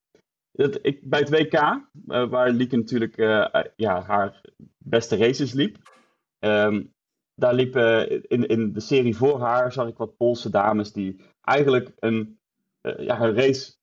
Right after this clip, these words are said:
een beetje verpesten en het zichzelf heel moeilijk maakten.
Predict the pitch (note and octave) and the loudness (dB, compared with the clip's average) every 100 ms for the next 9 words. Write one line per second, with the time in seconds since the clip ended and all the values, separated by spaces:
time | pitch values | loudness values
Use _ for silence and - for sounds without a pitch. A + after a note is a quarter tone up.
0 | _ _ - - A#2 - B2 B2 A2+ A#2 | _ _ -20 -18 -16 -2 -2 0 -2 -4
1 | C3+ E3 - G#2+ - - G#2+ G#2+ B2+ G#2 | -2 -2 0 -2 -4 -6 -4 -2 -4 -2
2 | B2 A#2 B2 C3+ B2 D#3+ B2+ G2 F#2 - | -2 2 0 2 2 2 0 -2 -2 -4
3 | C#3+ | -12